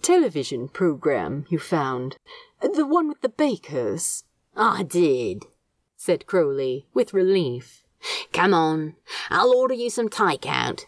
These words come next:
so we can enjoy it properly." It turned out that Crowley was right. A certain amount of retraining and creative staking fixed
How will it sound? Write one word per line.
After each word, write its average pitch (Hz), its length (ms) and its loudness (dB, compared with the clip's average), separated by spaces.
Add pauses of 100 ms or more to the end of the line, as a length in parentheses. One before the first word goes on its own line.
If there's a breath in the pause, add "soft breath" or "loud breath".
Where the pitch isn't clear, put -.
so 151 200 2
we 180 120 4
can 196 120 0
enjoy 180 460 0
it 120 300 -10
properly." - 840 -6 (920)
It 311 180 0
turned 392 460 4
out 208 560 2 (160)
that 190 240 0
Crowley 208 560 2
was 143 300 0
right. 202 580 0 (520)
A 165 120 2
certain 220 400 0
amount 190 560 0
of 151 160 0
retraining 190 1040 2 (120)
and 170 200 2
creative 180 520 2
staking 143 840 0 (500)
fixed - 420 -4